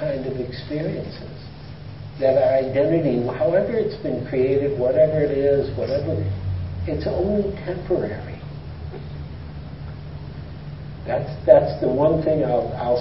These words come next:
stand by the whole, you know, for a few years, what I just said, <laughs> right?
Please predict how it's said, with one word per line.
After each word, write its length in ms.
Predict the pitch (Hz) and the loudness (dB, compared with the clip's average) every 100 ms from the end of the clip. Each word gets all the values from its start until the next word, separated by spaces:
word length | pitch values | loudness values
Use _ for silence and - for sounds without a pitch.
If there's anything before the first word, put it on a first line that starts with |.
| - | 2
stand 320 | 143 135 123 | 4 4 4
by 240 | 120 113 | 2 2
the 100 | 110 | -2
whole, 380 | - 135 135 131 - - - - - - 131 | 0 0 0 0 -2 -8 -8 -8 -10 -4 -2
you 80 | |
know, 160 | 120 - - | 0 -2 -2
for 80 | 120 | -2
a 40 | 123 | 0
few 160 | 143 135 | -2 0
years, 400 | 120 113 107 - 120 | 2 2 0 -2 -2
what 160 | 110 | 0
I 80 | - - | 0 0
just 240 | 190 160 | -2 -2
said, 240 | - 160 - | -2 -2 -2
<laughs> 640 | - - - - - 120 | -4 -4 -6 -6 -6 0
right? 240 | 123 104 | 2 2